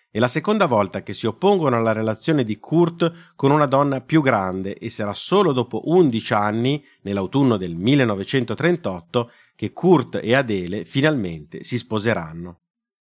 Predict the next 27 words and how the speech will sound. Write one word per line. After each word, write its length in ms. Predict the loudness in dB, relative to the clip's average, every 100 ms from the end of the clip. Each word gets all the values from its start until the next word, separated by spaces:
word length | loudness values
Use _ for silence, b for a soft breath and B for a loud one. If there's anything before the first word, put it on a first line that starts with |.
| _ _ _ _ _ _
Ma 160 | 0 2
quei 180 | 2 4
giorni 400 | 4 4 4 2
sono 240 | 0 2
ancora 400 | 2 2 2 2
lontani 640 | 2 0 2 2 2 -2
quando 380 | -2 -2 -2 -2
Gödel 380 | 2 2 2 -2
studia 400 | -4 -4 0 0
matematica 680 | 0 -2 0 0 -2 -6 -4
e 20 |
logica 580 | 0 -2 -4 -4 -4 b b b
con 220 | -2 -2
Hans 400 | 0 0 0 -2
Hahn 480 | 0 2 2 0 -6
e 160 | -10 -6
Karl 440 | 0 0 0 -6 -4
Menger. 720 | -2 -2 -4 -6 -8 -12 _ _ _ _ _ _ _
La 120 | -2
sua 200 | 0 -2
tesi 340 | 2 2 2 0
di 100 | 0
dottorato 760 | -2 0 0 2 2 2 -2
viene 260 | -2 -2 -2
completata 580 | -2 -2 -2 0 0 0
nel 180 | -2 0
millenovecentoventinove, 1400 | 2 2 2 0 -2 -4 -4 -4 -4 -2 -2 -2 -4